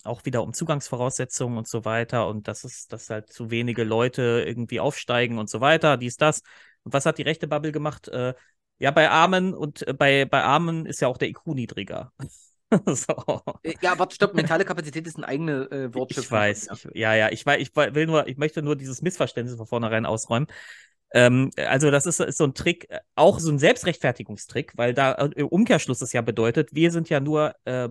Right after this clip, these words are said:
Speaker 1: erfolgreich in dieser Gesellschaft, weil wir klüger sind als der Rest, ne?
Speaker 2: Natürlich, also
Speaker 1: So.
Speaker 2: k-, klar, Rechte argumentieren übelst gerne mit I Q.
Speaker 1: Mhm.
Speaker 2: Ich weiß, das ist, äh, ja, was soll man machen? Also,
Speaker 1: Ja.
Speaker 2: äh,
Speaker 1: Und
Speaker 2: die Tatsache, dass man für einen I Q-Test lernen kann.
Speaker 1: Ja,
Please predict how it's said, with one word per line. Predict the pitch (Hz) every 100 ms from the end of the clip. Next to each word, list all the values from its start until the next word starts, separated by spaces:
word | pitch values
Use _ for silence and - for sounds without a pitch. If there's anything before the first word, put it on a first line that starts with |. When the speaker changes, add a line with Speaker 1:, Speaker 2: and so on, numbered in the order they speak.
| -
Speaker 1:
erfolgreich | 127 175 202 143 123
in |
dieser | 117 113
Gesellschaft, | 110 113 117 - 131 -
weil | 113 113
wir | 110
klüger | - - 190 92
sind | 98 101
als | 78 -
der | 98
Rest, | 90 - - - _ -
ne? |
Speaker 2:
Natürlich, | 107 - - 135 120 - -
also | 127 123
Speaker 1:
So. | 143
Speaker 2:
k-, | 208 - -
klar, | - 120 135
Rechte | 113 147 139
argumentieren | 139 143 127 151
übelst | 165 214 - -
gerne | 165 220
mit | 143
I | -
Q. | - 85 _ _ _
Speaker 1:
Mhm. | 151 131 139 190 _ _ _
Speaker 2:
Ich | 143
weiß, | 135 143 101
das | 123 123
ist, | 160 -
äh, | 147 131 117 - _ _ _ _ _ _
ja, | 127 107
was | 127 117
soll | 123
man | 123
machen? | 139 -
Also, | - -
Speaker 1:
Ja. | - - - _ - 440 -
Speaker 2:
äh, | -
Speaker 1:
Und | 131 135
Speaker 2:
die | -
Tatsache, | 208 - 233 196
dass | 170
man | 185
für | 160 170
einen | 143 -
I |
Q-Test | 143 220 214 202 202
lernen | 123 123 139
kann. | 131 - - _ _ _ _ _ _
Speaker 1:
Ja, | 143 151 -